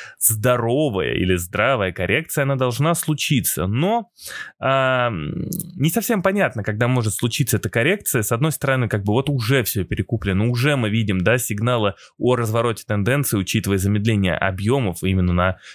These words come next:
на хае, что там, что там.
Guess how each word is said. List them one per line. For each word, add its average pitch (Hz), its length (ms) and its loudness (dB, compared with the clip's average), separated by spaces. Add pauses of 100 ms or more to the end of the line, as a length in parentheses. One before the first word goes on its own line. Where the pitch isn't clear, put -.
на 107 160 2
хае, 131 720 -2 (180)
что - 260 0
там, 104 280 0
что - 220 -4
там. 101 400 0